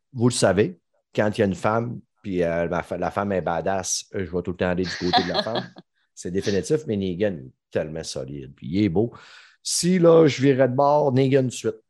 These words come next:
Speaker 1: Moi, euh, un Negan, puis, euh, tu m'amènes un Negan dans ma vie, puis ah ouais,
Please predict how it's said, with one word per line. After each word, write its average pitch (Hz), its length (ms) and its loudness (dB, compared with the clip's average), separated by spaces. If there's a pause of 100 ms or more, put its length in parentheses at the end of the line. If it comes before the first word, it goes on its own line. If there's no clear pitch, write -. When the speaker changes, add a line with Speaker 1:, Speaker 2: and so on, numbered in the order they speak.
(140)
Speaker 1:
Moi, 117 120 -2
euh, 69 500 -4 (220)
un 117 140 2
Negan, 127 380 4
puis, 104 260 2
euh, 90 240 4
tu - 120 -6
m'amènes 135 220 2
un 135 60 2
Negan 120 300 4
dans 113 140 4
ma 98 140 4
vie, 104 180 -2
puis 101 120 -4
ah 95 60 2
ouais, 101 180 2